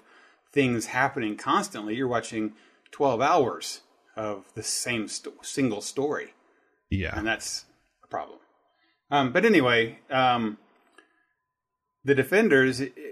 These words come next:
Speaker 1: I'm, I'm on, I, I've just finished episode seven, so there's the last one. And,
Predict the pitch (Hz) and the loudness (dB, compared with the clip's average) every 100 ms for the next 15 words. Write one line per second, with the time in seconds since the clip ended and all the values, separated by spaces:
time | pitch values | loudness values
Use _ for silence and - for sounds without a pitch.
0 | - - - 127 143 143 156 147 - 147 | -14 -12 -4 0 2 4 6 4 2 -2
1 | 156 151 - 131 120 - - 170 170 147 | -2 -4 -2 0 -2 -4 -2 0 2 2
2 | 143 123 123 - 131 107 123 110 98 - | 2 0 -2 0 -2 -2 -4 -4 -4 -10
3 | - 117 117 95 113 95 92 110 - 123 | -8 0 0 0 -6 -10 -10 -14 -8 -6
4 | 117 | -6